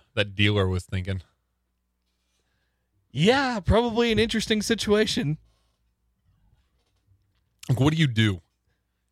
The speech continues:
Speaker 1: if Migos is at your table in Council Bluffs, Iowa, and they just keep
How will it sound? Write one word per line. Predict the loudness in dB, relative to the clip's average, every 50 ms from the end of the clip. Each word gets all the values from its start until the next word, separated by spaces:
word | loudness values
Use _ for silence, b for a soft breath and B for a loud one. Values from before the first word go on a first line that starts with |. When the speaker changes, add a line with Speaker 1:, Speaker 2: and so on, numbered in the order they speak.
| -18
Speaker 1:
if | -14 -10
Migos | -8 -6 -2 2 2 2 4 4 2 2 2 0 0
is | 0 2
at | 2 2 2
your | -2 -2
table | 2 4 4 4 4 2 0 0
in | 0 -2
Council | -4 -4 -4 -4 -2 -2 -2
Bluffs, | 0 0 -2 -2 -2 -2
Iowa, | -2 0 0 0 0 0 -2
and | -4 -2 0
they | -2 0
just | -2 -4 -8 -12
keep | -14 -4 0 0 0 0